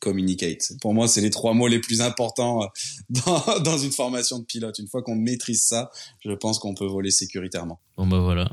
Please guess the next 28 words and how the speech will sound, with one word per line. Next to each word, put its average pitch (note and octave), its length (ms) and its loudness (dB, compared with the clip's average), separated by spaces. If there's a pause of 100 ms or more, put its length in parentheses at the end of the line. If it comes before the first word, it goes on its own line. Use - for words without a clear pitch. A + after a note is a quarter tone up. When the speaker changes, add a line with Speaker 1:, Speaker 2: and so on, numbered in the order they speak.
Speaker 2:
le F#2+ 200 2
fameux G2+ 300 2
triptyque, - 600 0
euh, F2 240 4 (320)
que - 80 -6
vous G2 220 4
entendrez G2 460 2
sûrement, G2+ 500 4
euh, F#2 180 4 (160)
beaucoup B2+ 240 4
Speaker 1:
Oui, D3+ 60 4
Speaker 2:
de C#3+ 60 4
fois B2+ 120 0
dans A#2 80 0
votre A#2+ 120 4
Speaker 1:
vraiment. A2+ 160 4
Speaker 2:
formation G2+ 260 4
de G2+ 40 4
pilote A#2 260 0
pour - 120 0
ceux G2 140 4
qui, F2 560 -2
qui F#2 140 2
sont F#2+ 140 4 (120)
en F#2 40 2
plein F#2 180 2
dedans. F#2 280 2 (760)
Euh, F#2 480 4